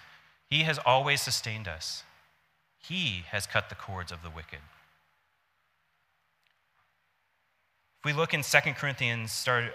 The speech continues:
uh, chapter four, starting in verse eight, we see some more imagery of this. It reads, "We are afflicted in every way, but not crushed, perplexed,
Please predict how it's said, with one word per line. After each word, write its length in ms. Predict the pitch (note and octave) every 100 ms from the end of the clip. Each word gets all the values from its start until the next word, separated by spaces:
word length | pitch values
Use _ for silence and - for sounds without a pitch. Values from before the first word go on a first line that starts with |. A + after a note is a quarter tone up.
| A2+
uh, 500 | G#2+ G2+ F#2+ F2+ F2 - - _ -
chapter 280 | C#3 C3+
four, 320 | A#2 C#3 B2 A#2+
starting 300 | C3+ B2+ A#2
in 100 | G#2
verse 260 | G#2+ -
eight, 380 | - A2 F2 - - - _ _ _ _ _ _ - - _ _ -
we 80 | A2+
see 320 | - A#2+ G#2+
some 200 | - A2
more 200 | G2+ A2
imagery 560 | G#2 G#2+ F#2 F2+ E2+ E2 - -
of 200 | F#2+ F2
this. 400 | E2+ D#2 - - - - - _ _ _ _ -
It 100 | A2+
reads, 520 | B2 A2 F#2+ - - - - _ _ _ _ _ -
"We 260 | C3 D#3
are 140 | D#3 C#3
afflicted 460 | - C3 - A#2+
in 180 | G#2+ A2
every 260 | A#2+ C3+ C#3
way, 400 | G2+ E2+ D#2+ E2+ - - _ _ -
but 140 | A#2
not 260 | A2+ B2 -
crushed, 520 | F#2+ E2+ - - - - - _ _ _
perplexed, 800 | - C3+ - D#3+ G#2+ - - -